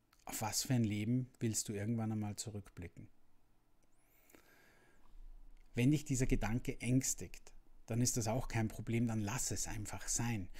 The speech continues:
Wenn du ein ungutes Gefühl hast und dich nicht damit beschäftigen willst, dann lass es, es muss nicht sein.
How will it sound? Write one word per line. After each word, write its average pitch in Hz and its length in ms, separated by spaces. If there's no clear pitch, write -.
Wenn 117 100
du 120 60
ein 123 140
ungutes 127 440
Gefühl 147 520
hast 117 240
und 120 120
dich 120 140
nicht 139 240
damit 120 220
beschäftigen 107 640
willst, 127 340
dann 110 180
lass 110 320
es, 95 120
es 98 120
muss 120 320
nicht 90 240
sein. - 240